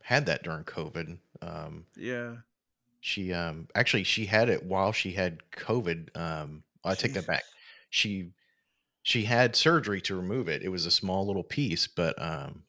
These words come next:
Speaker 1: they took a big hunk out of her arm, and right after that happened, we got, she got covid, and so I had to take out her stitches, um, which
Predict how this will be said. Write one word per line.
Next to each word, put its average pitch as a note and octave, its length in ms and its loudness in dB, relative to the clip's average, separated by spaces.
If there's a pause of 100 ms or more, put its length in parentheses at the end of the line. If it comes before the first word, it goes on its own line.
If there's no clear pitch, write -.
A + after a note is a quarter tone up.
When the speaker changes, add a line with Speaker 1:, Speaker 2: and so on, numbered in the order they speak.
Speaker 1:
they F2+ 100 -2
took - 200 -4
a F#2 40 0
big E2 240 -4
hunk F2 220 -4
out D#2 100 -2
of C2+ 80 -6
her B1+ 100 -6
arm, E2+ 440 -4 (640)
and D3+ 480 -4 (760)
right G2 300 4
after F#2+ 300 2
that D#2+ 180 -2
happened, F#2+ 380 0
we D#2+ 120 -8
got, D2+ 340 -4
she - 120 0
got - 160 0
covid, D#2+ 440 -4 (200)
and E2 120 -4
so D2+ 100 -2
I D#2 60 -2
had F#2 160 -2
to - 60 -8
take - 140 -2
out D2 120 -2
her C2+ 80 -8
stitches, - 560 -6 (520)
um, D#2 480 -8 (540)
which - 400 0